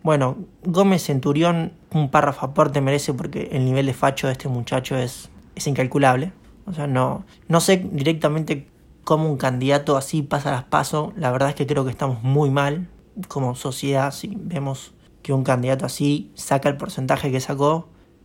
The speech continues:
Aunque claramente, bueno, es un persona, es un porcentaje no representativo de la sociedad,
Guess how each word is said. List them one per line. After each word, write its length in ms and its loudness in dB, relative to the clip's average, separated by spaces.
Aunque 240 0
claramente, 440 4
bueno, 240 0
es 100 -6
un 120 -2
persona, 380 -2
es 180 -10
un 180 -2
porcentaje 760 -6
no 140 4
representativo 760 2
de 60 2
la 80 -6
sociedad, 440 0